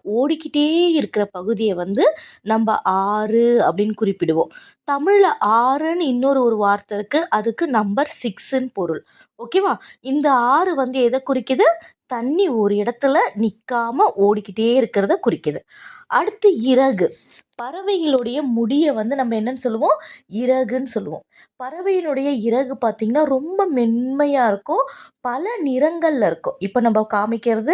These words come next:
வெண்மை நிறத்துல இருக்கு. இறகுனுடைய தன்மை என்னது? ரொம்ப மென்மையா இருக்கும். பல வண்ணங்கள்ல வந்து இறகு வந்து இருக்கும். ஓகேவா? அடுத்து பாருங்க ஈரம். ஈ,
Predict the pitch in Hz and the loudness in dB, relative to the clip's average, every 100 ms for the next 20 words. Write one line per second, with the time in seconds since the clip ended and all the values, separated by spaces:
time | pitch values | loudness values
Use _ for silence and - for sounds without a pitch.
0 | 494 226 214 240 277 247 220 220 226 202 | 4 4 0 2 0 0 0 0 2 2
1 | 190 - 466 640 - - _ 214 285 330 | 0 0 0 0 -6 -20 _ -2 0 0
2 | 330 294 277 269 370 587 - - - 254 | -2 0 0 0 2 0 -2 -20 -8 -6
3 | 269 339 320 262 247 196 175 202 214 285 | -2 -2 -2 -2 0 0 -2 -4 -4 -2
4 | 285 202 202 220 254 285 262 202 190 - | -2 0 0 -2 -2 -2 0 0 0 -2
5 | - _ 226 233 339 277 226 214 269 320 | -4 _ -8 -2 0 0 -2 -2 -2 -4
6 | 330 294 240 208 196 208 330 622 - - | 0 0 2 2 0 0 2 0 -2 -18
7 | - 214 269 302 254 196 196 277 202 143 | -12 -2 0 2 0 -2 -2 -2 -2 -4
8 | - - _ _ - - 240 403 254 - | -6 -10 _ _ -20 -16 -2 0 0 -2
9 | - _ 233 330 - 339 269 220 302 339 | -18 _ -8 -8 -4 -2 0 -2 -2 -2
10 | 208 254 294 311 302 277 220 190 170 - | -2 0 2 4 2 2 0 -2 -6 -18
11 | - _ _ 196 196 208 226 277 | -20 _ _ -8 -4 -2 -2 -2